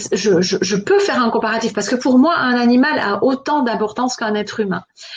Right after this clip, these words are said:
Euh, je, je ne fais pas de différence entre les deux. Il est vrai qu'un enfant, vous allez avoir un enfant, un bébé, il y a les mauvaises nuits, et cetera, comme avec un animal lorsqu'il est petit.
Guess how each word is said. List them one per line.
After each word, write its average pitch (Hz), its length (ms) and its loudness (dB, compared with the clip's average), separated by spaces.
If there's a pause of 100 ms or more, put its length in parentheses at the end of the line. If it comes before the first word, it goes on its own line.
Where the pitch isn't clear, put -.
(220)
Euh, 180 300 0
je, 180 300 0
je 180 160 -4
ne 180 100 0
fais 202 180 -4
pas 240 160 -4
de 226 120 2
différence 214 560 -2
entre 196 280 -2
les 185 140 4
deux. 269 220 0 (440)
Il 226 160 2
est 202 80 4
vrai 214 300 0 (320)
qu'un 190 240 0
enfant, 277 540 0 (220)
vous 185 220 -2
allez 185 140 0
avoir 170 260 -2
un 160 100 -4
enfant, 160 280 -6
un 330 140 0
bébé, 226 640 2
il 233 120 0
y 196 80 0
a 170 140 -2
les 160 240 0
mauvaises 165 460 -2
nuits, 226 280 2
et 185 140 0
cetera, 214 420 -6
comme 453 240 -2
avec 294 220 -4
un 240 140 -2
animal 220 440 0
lorsqu'il 196 400 0
est 180 60 2
petit. - 380 -4